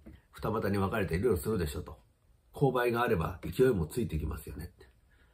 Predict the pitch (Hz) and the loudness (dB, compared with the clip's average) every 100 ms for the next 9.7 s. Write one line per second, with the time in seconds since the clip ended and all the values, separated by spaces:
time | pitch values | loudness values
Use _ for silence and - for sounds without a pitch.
0 | _ _ - - 143 147 151 147 147 147 | _ _ -8 4 8 10 10 12 12 12
1 | 151 104 101 - - - - 85 - _ | 10 8 2 4 2 2 0 -2 -4 _
2 | - 92 85 - _ _ - _ 117 120 | -2 -2 -4 -14 _ _ -20 _ 0 2
3 | 120 - 113 110 113 110 101 95 107 92 | 2 2 2 2 0 2 2 0 0 0
4 | 87 98 147 143 - 147 139 139 135 127 | 0 2 4 4 8 10 10 6 4 4
5 | 143 135 107 87 110 101 104 87 87 85 | 4 4 2 0 0 0 0 0 -2 0
6 | 85 78 76 87 80 107 107 101 80 - | -2 0 -2 -2 -2 0 2 2 -2 -8
7 | - 92 87 92 90 90 76 80 73 - | -8 -4 -2 2 2 2 0 -6 -8 -12
8 | - _ _ - - _ - 151 87 80 | -18 _ _ -20 -20 _ -14 -8 -6 -6
9 | - - 92 78 82 - - | -10 -6 -4 -2 -4 -6 -12